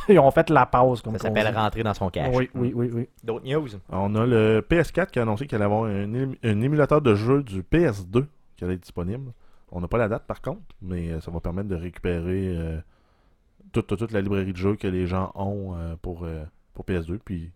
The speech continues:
Speaker 3: Sony, ça va leur permettre aussi de refaire des ventes digitales avec ça. Ils vont probablement les packager puis les vendre en vente de feu à dix piastres les jeux, puis
Speaker 2: C'est un peu surprenant quand même, considérant que il y a un service de location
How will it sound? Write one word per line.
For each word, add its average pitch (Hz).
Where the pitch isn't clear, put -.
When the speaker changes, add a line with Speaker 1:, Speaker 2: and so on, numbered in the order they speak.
Speaker 3:
Sony, 92
ça 92
va 85
leur 85
permettre 87
aussi 82
de 85
refaire 101
des 95
ventes 95
digitales 90
avec 82
ça. 104
Ils 110
vont 98
probablement 82
les 87
packager 85
puis 87
les 82
vendre 87
en 85
vente 85
de 87
feu 95
à 92
dix 87
piastres 95
les 87
jeux, 92
puis 82
Speaker 2:
C'est -
un 92
peu -
surprenant 90
quand 85
même, 101
considérant 85
que 87
il 80
y 85
a -
un 78
service 92
de 90
location 90